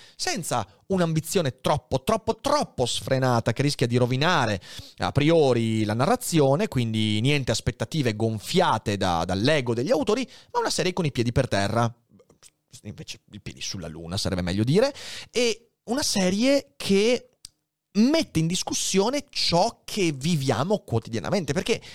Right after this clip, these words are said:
in fin dei conti la questione centrale della serie non è tanto lo sbarco sulla luna,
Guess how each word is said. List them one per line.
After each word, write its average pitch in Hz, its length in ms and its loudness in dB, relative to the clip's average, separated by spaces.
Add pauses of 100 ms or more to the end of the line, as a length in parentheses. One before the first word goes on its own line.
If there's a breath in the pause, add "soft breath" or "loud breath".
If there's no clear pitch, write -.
(120)
in - 120 -16
fin - 160 -8
dei 123 160 -2
conti 113 720 -2 (560 soft breath)
la 208 260 0
questione 143 560 -4
centrale 101 600 -2
della 101 200 -8
serie 85 880 -6
non 285 100 -12
è 294 60 -10
tanto - 460 -14 (240)
lo 120 120 -8
sbarco 90 920 -4
sulla 95 380 -4
luna, 82 500 -6